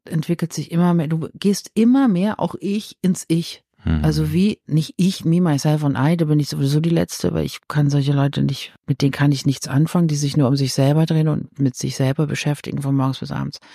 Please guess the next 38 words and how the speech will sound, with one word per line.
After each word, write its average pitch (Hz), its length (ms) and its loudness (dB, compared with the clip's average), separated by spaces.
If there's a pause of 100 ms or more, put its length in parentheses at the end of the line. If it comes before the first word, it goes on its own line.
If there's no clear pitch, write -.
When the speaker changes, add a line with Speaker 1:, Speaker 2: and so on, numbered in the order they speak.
(100)
Speaker 1:
Kann 180 220 4
aber 156 140 4
jeder 156 260 4
machen, 156 240 4
wie 147 80 2
er 143 60 4
es - 120 -4
möchte, 143 320 2
nur 131 100 2
ich 123 140 -4
finde, 147 160 2
es 139 80 -2
gibt - 200 -4
so 156 120 0
viele 151 220 -2
Dinge 147 240 2
zu - 140 -6
tun, 160 440 0 (180)
also 127 240 2
sprich - 360 -2
Arche 123 340 2
und 117 140 0
so 131 80 -2
weiter, 139 340 0
aber, 139 240 0 (560)
und 156 220 2
das 190 240 2
ist, - 280 -6
das - 360 0
macht 170 340 0
mich 165 240 0
so 165 560 -2 (580)
irre 202 300 2
traurig, 160 640 0
weil 156 480 0 (360)
auch 170 260 -2
ich 208 480 0
mich 170 320 -2